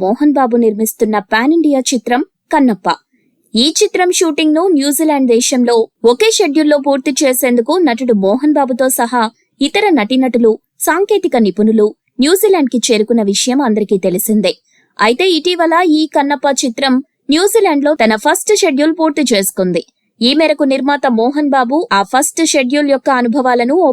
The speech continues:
పోస్ట్ ద్వారా ఇలా తెలియజేశారు. కన్నప్ప కోసం ఆరు వందల మంది హాలీవుడ్ ప్రముఖులు వర్క్ చేశారు.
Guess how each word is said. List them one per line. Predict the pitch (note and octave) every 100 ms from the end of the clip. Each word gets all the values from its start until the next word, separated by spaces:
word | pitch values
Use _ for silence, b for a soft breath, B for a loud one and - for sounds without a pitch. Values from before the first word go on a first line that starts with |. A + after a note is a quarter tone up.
| -
పోస్ట్ | C4+ D4+ D#4+ A#3
ద్వారా | A#3 A#3 D#4
ఇలా | C4+
తెలియజేశారు. | A#3 G#3 G#3 G3+ F#3+ G#3 F#3 - _ _ _ _
కన్నప్ప | C#4+ D#4 F#4+ G4+
కోసం | E4 D#4+ E4+ D4
ఆరు | B3+ C#4
వందల | C4 B3 A#3
మంది | A3+ A3 -
హాలీవుడ్ | B3 D4+ F4 C#4+ -
ప్రముఖులు | A3 A3+ B3+ G#3+
వర్క్ | G3 F3+ -
చేశారు. | G3+ F#3 F#3 -